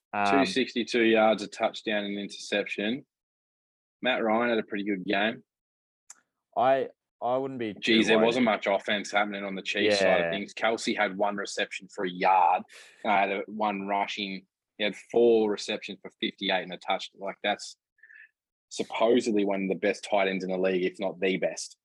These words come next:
Speaker 1: Yeah.
Speaker 2: Like, that's pretty,
Speaker 1: That's
Speaker 2: pretty
Speaker 1: poor.
Speaker 2: freaking ordinary.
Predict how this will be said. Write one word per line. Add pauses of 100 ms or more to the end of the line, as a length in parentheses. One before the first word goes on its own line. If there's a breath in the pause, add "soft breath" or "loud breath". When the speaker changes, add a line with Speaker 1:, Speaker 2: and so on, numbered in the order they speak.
(200)
Speaker 1:
Yeah.
Speaker 2:
Like,
that's (560)
pretty,
Speaker 1:
That's (320)
Speaker 2:
pretty
Speaker 1:
poor.
Speaker 2:
freaking
ordinary.